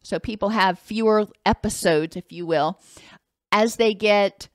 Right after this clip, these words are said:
more sobriety, more clean time, more recovery under their belt. We need to treat for mental health disorders, mood issues, including bipolar. We need to monitor compliance with any prescribed medications,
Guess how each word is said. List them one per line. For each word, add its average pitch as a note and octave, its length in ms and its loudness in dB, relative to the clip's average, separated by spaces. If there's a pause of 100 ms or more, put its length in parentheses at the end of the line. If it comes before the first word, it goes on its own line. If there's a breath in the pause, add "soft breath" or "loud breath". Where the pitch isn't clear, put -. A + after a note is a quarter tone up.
(120)
more G#3 220 -2
sobriety, F3+ 800 -2
more E3+ 180 -6
clean G#3+ 400 -8
time, D#3 400 -6
more F3+ 180 -6
recovery E3+ 800 -6
under E3+ 220 -10
their D#3+ 160 -8
belt. D#3+ 420 -8 (2000 soft breath)
We D#4+ 120 -6
need F#4 140 -6
to F4+ 80 -4
treat F#4 320 -4
for F4 80 -2
mental E4+ 280 0
health D4+ 280 0
disorders, B3+ 800 -2
mood B3 260 -4
issues, D4 500 -6
including A3+ 520 -6
bipolar. A#3+ 640 0 (420 loud breath)
We A3+ 180 -6
need A3+ 300 -8
to A#3 240 -8
monitor A3+ 800 -2
compliance G#3+ 920 -4
with G#3 400 -2
any G#3 200 -6
prescribed G3+ 720 -2
medications, G#3+ 960 -6